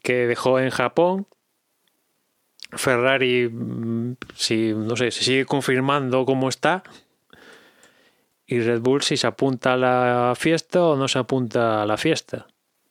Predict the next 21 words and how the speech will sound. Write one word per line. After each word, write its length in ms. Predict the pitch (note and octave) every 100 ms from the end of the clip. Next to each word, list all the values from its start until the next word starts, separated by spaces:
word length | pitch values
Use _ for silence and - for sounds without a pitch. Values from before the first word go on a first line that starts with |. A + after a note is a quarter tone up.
| -
Y 100 | B2
después 400 | A#2 - C#3 C#3+
en 80 | B2+
la 120 | B2+
parte, 920 | C3+ C3 C3+ B2+ B2+ B2+ B2+ B2 B2 A#2+
la 100 | B2+
estelar 600 | - C3+ C3+ C#3+ C3 -
parte 380 | - C#3 - C3+
media 880 | C3+ C3 C3+ C3 C3 C3 C3 B2+ - _ -
de 140 | C3
la 120 | B2+
parrilla 420 | B2 B2 C#3+ C3+ B2
que 260 | B2+ B2
normalmente 480 | B2 B2+ C3 C3 B2+
no 100 | C3
solemos 400 | C3 C3 C3 C3 C3
ver, 280 | D#3 D#3+ _
pues 420 | A2+ G2+ G2 - -
me 60 |
imagino 400 | G2+ G2+ A#2 A2
que, 520 | A2 A2+ G#2+ G#2+ A2